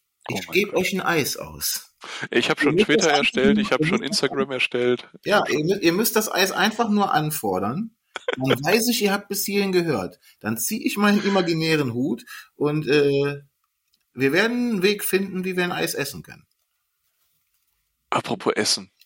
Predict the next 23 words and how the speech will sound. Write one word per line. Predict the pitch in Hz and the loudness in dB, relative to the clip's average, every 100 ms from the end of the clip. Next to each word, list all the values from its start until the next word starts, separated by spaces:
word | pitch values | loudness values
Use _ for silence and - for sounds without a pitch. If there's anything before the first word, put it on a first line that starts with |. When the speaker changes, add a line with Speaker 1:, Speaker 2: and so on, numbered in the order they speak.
| _ _ _ _ _ _ | _ _ _ _ _ _
Speaker 1:
Jetzt | - - | -4 -2
wird | - - | -2 0
Speaker 2:
Jetzt | |
hat | 156 | 0
er | 151 | 2
Speaker 1:
Essen. | 135 | 2
Speaker 2:
wieder | 127 117 | 2 2
Hunger. | 147 113 95 - - - | 0 0 -2 -4 -8 -14
Ich | - - | -10 -6
werd | 92 - | -6 -8
bekloppt. | - - 92 _ - - _ - _ | -8 -6 -6 _ -6 -6 _ -20 _
Speaker 1:
<laughs> | - - _ _ - - - - - - - - | -6 -6 _ _ -6 2 6 6 4 0 -8 0
Ja, | 147 | 4
danke | 170 170 - | 6 6 4
fürs | 226 208 - | -2 -2 0
Zuhören, | - 240 151 107 135 165 - | 0 0 0 -2 -4 -16 -10
möchte | 120 - | -10 -8
ich | 107 | -6
aber | 104 98 | -4 -2
am | 92 | -4
Schluss | - 107 95 | -6 -8 -6
sagen. | 92 90 131 185 | -4 -6 -8 -4
Ähm, | 113 120 131 131 | 2 2 2 -10